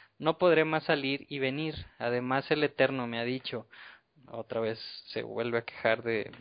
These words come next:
de lo que ya se ha quejado como cuatro veces, "No pasarás este río, el,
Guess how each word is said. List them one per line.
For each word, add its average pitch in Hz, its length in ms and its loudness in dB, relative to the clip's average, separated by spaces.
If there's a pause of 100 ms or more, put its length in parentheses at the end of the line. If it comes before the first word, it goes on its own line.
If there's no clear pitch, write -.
(140)
de 113 80 -6
lo 110 140 -6
que 120 100 4
ya 139 120 8
se 151 80 2
ha - 40 -14
quejado 120 540 2
como - 280 -16
cuatro 117 340 2
veces, 113 560 0
"No 143 220 4
pasarás 123 460 6
este 123 240 -2
río, 123 380 -2 (160)
el, 95 220 -12